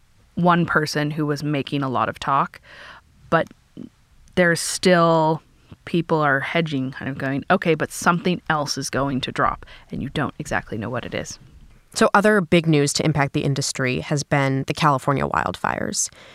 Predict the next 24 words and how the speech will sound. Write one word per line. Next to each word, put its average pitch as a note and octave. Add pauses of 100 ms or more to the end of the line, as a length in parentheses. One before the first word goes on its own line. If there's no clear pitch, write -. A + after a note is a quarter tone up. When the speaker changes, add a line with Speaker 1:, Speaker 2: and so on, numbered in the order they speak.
(140)
Speaker 2:
Do G3
we G3+
know G3+
yet E3 (140)
what D#3
has D3+
been C#3+
the C#3+
impact C#3+
of C#3
this C#3+
latest C#3
round C#3+
on C3+ (240)
winemaking D3
in -
California? - (340)
Speaker 1:
Not C#4+ (460)
a G#3
hundred F#3+
percent. - (460)
What G3
was E3+ (920)
good G3+